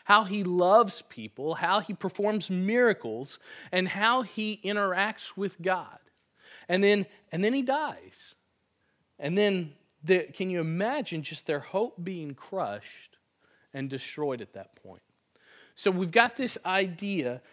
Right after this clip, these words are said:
that a disciple is someone that kinda follows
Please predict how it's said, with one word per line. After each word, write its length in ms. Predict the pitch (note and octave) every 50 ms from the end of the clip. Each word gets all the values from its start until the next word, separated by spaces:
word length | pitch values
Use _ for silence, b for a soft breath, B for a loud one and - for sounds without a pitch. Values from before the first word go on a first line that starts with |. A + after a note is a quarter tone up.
| b b b b
that 200 | - F3 D#3+ D3
a 60 | D#3+
disciple 880 | D3+ E3 E3+ E3 - - - F3+ - A#3 B3+ - - - D3 C#3 C#3
is 100 | D3+ C#3+
someone 400 | - - F3 F3 F3 F3 F3 E3+
that 140 | D#3+ C#3+ C3+
kinda 400 | - - D#3+ D#3+ D#3+ D3 C3+ - - _ _ _ _
follows 880 | _ - - F3+ F3+ F3+ F3 D3 B2 A2+ A2+ A#2 A#2+ A#2 - - -